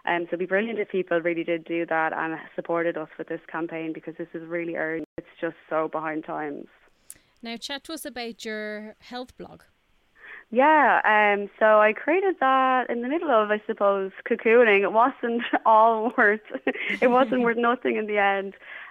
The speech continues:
Speaker 1: Um, I spent so long doing it, but I created w w w dot aoife pure dot com, and I just speak about what I'm going through, what I have gone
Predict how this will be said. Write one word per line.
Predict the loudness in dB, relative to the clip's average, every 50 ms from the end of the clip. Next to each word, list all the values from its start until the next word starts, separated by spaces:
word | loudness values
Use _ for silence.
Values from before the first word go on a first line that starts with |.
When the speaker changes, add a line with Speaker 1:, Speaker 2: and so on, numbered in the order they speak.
| -2
Speaker 1:
Um, | 2 4 4 6 6 4 4 4 4 2 0 0 -2
I | -2 -2 -2
spent | 0 0 0 0 0 -4 -2 0
so | 2 2 2 2 0
long | 0 -2 -2 -2 -4 -2
doing | -2 -2 -4 -4 -6 -6
it, | -8 -8 -10 -10 -12 -14 -8 0
but | 2 2 2 4 2
I | 2 2 2 2 2
created | 0 -2 0 2 2 2 2 2 0 0 0 0 -2 -4
w | -4 -4 -4 -2 -4 -4
w | -4 -4 -4 -4 -4 -2
w | -2 -2 -2 -2 -2
dot | -2 -2 -4 -4
aoife | -4 -6 -2 0 -2 -2 -2
pure | -2 -4 -2 0 0 0 0 0
dot | -2 -4 -4 -6
com, | -6 -2 -2 0 0 0 -2 -4 -8 -10 -16 -18 -18 -18 -18 -18 -4 -4
and | -2 0 0
I | 0 0
just | 4 4 4 4 4 2 -4
speak | -6 _ -2 -2 -2 -2 0 0
about | 0 2 2 4 4 4 6 6 4 4 2 0 -4 -10 -18 _ _ _ _ _
what | -14 -2 2 4 4 4 4 0 _ _
I'm | 0 2 2 2 0 0
going | 0 2 2 2 2 0 -2
through, | -4 -4 -4 -2 -2
what | -2 -2
I | -2 -2
have | 0 0 0 0 0
gone | -2 0 0 0 0 -4